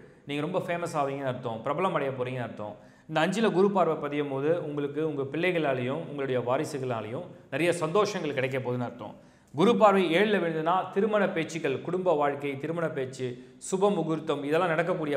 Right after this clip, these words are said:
பலனும் குரு கொடுத்துருவார். So குரு கிட்டத்தட்ட career, family, children, marriage எல்லா வகையிலுமே உங்களுக்கு வந்து ஃபேவரா இருக்கார் இந்த ஆண்டை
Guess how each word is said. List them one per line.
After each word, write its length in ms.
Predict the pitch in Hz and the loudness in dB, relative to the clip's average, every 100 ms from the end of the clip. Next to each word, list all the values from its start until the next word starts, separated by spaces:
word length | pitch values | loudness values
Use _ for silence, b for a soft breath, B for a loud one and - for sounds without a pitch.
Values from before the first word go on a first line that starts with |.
| 127 | 2
பலனும் 260 | 147 190 160 | 2 2 4
குரு 120 | 175 190 | 4 4
கொடுத்துருவார். 440 | 139 135 113 85 - B B - | 2 -4 -4 -6 -10 B B -6
So 80 | 139 | 2
குரு 100 | 202 214 | 2 2
கிட்டத்தட்ட 280 | 180 196 208 - | 0 0 0 0
career, 380 | 160 190 208 202 147 | 2 4 4 2 -2
family, 400 | 151 170 185 190 196 196 | 0 0 2 0 0 -2
children, 420 | 160 175 180 185 151 131 | -2 -2 -2 -4 0 2
marriage 420 | 165 175 185 - B B B 151 | 4 4 0 -2 B B B 6
எல்லா 160 | 214 196 | 10 10
வகையிலுமே 340 | 185 196 196 208 | 8 6 4 2
உங்களுக்கு 240 | 175 151 143 | 0 0 -2
வந்து 140 | 175 170 | -2 2
ஃபேவரா 260 | 156 160 151 | 4 6 4
இருக்கார் 280 | 139 139 131 | 2 0 0
இந்த 120 | 123 123 | 2 2
ஆண்டை 180 | 139 | 2